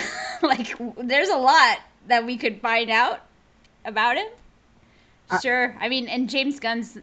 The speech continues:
Speaker 1: is, is not even sure if they're ever gonna do more Guardians after this. At least that he's gonna helm. So, if he was gonna continue Guardian's story, there's a chance that, that Batista would, would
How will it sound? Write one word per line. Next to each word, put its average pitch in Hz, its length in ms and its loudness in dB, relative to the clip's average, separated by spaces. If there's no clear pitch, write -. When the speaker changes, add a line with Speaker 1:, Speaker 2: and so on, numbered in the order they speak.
Speaker 1:
is, 202 260 -8
is 196 360 -10
not 202 200 -4
even 175 180 -10
sure 185 260 -8
if 175 140 -14
they're 185 180 -6
ever 180 180 -8
gonna 175 220 -10
do 185 160 -16
more 170 160 -14
Guardians 160 560 -14
after 151 280 -16
this. - 460 -20
At 202 120 -10
least 202 220 -12
that 170 120 -12
he's 190 240 -14
gonna 175 220 -12
helm. 160 420 -16
So, 175 400 -10
if 220 100 -6
he 349 140 -2
was 320 180 -4
gonna 262 160 -2
continue 240 540 -8
Guardian's 208 520 -2
story, 202 460 -4
there's 190 220 -6
a 180 80 -10
chance 190 400 -10
that, 160 320 -8
that 180 120 -10
Batista - 440 -18
would, 131 260 -16
would 151 220 -16